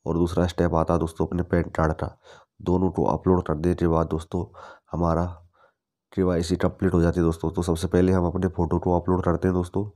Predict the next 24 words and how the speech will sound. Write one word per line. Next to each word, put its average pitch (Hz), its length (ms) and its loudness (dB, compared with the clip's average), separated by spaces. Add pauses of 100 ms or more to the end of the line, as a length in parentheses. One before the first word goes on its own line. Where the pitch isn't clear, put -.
(680)
कंटिन्यू 90 420 2
करते 90 280 -2
हैं 98 160 2
with 87 200 -2
केवाईसी 87 460 2
के 95 140 2
लिए। 95 240 4 (1600)
फ़ोटो 101 260 4
ऐड 92 100 6
करने 87 300 2
के 85 80 0
लिए 85 80 4
दोस्तों, 95 300 4
हम 90 80 4
ऐड 82 160 4
पर 87 120 2
जाते 85 300 2
हैं, 95 200 -4 (1400)
और 90 180 4
यहाँ 80 180 0
पर 87 160 0
हमें 90 140 2
परमिशन 85 440 0
चाहिए 82 400 2